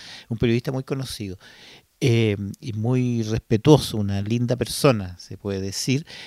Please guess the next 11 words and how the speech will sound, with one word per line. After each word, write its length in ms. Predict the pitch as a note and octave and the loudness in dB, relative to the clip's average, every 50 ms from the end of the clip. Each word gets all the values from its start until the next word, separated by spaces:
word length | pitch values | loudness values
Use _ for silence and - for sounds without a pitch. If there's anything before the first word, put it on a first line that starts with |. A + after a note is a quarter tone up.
| - - - | -14 -4 0
¿no? 180 | C#3 D#3 F3 - | 0 0 0 0
Y 120 | D3 C3+ | -2 -4
entonces 420 | A2+ - - D3+ - - D#3+ D#3 | -2 2 2 2 4 6 6 6
él 140 | E3 E3+ F3 | 6 6 4
nos 140 | F3+ F3 D#3+ | 4 4 4
avisa, 540 | D#3+ D3+ C#3+ F3+ G3+ E3+ - - - C3+ C3+ | 2 2 4 2 2 2 2 0 -2 -2 -2
le 140 | B2+ A2+ G#2 | -2 -2 -2
avisa 300 | A#2 D#3 F3 - - C#3 | -2 -2 -4 -4 -4 -4
a 20 | |
los 100 | C3 - | -6 -6
poetas, 560 | - _ - - - F#3 D#3 - - C#3 B2+ | -6 _ -6 -4 -4 -6 -8 -6 -8 -10 -10